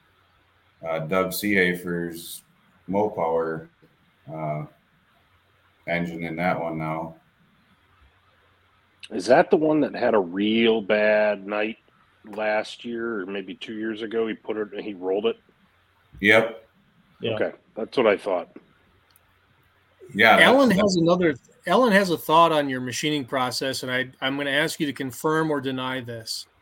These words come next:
Speaker 4: that you drink seventy-four Busch Lights and then went to machining.
Speaker 1: <laughs> Yeah.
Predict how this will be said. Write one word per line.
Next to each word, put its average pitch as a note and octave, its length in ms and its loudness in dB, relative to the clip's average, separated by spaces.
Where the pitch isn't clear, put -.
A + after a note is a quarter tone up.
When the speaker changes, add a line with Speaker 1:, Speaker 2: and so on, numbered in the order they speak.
Speaker 4:
that C3+ 220 -4
you C#3+ 120 -2
drink D3 380 0
seventy-four E3 580 0
Busch D3 320 0
Lights C#3+ 320 2
and C#3 100 -8
then C3+ 140 -6
went C3+ 180 -6
to C3 40 -12
machining. B2 500 -10
Speaker 1:
<laughs> - 40 -20
Yeah. D3+ 720 4